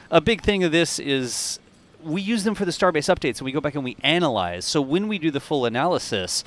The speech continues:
we say, "Oh, well, here in this shot, you can see this exactly, this exactly." We'll spend five minutes talking about a shot. And in these videos, we're sort of getting those shots out there for you quickly so you can start looking at 'em before we do the full analysis, which we do once a week.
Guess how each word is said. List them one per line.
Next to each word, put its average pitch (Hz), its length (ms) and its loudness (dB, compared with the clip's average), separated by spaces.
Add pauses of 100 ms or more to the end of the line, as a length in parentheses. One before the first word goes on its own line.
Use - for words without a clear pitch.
(360)
we 120 100 -2
say, 139 140 0
"Oh, 185 200 4
well, 156 120 4
here 202 180 4
in 165 80 2
this 220 140 0
shot, 165 240 2
you 156 100 -8
can 151 100 -8
see 156 300 -4
this 151 280 -4
exactly, 170 380 0
this 139 180 -4
exactly." 175 220 -2
We'll 156 120 0
spend 202 200 -4
five 120 240 4
minutes 135 300 -2
talking 98 260 0
about 95 160 -4
a 92 40 -8
shot. 95 360 -2 (420)
And 123 280 0
in 123 100 0
these 185 240 -2
videos, 190 320 2
we're 151 80 -6
sort 139 180 -2
of 117 120 -16
getting 190 180 -12
those 165 140 -2
shots 147 320 -2
out 135 140 -2
there 131 120 -2
for - 160 -6
you 107 120 -10
quickly 156 540 0 (360)
so - 120 -4
you 147 120 -2
can 165 120 -8
start 175 280 -2
looking 185 340 0
at 110 140 4
'em 107 120 0
before 175 460 0
we 147 140 0
do 135 240 0
the 123 100 -2
full 113 280 0
analysis, 180 580 -2
which 139 200 -6
we 143 80 -4
do 110 220 -4
once 98 380 -6
a 98 80 -4
week. 98 420 -10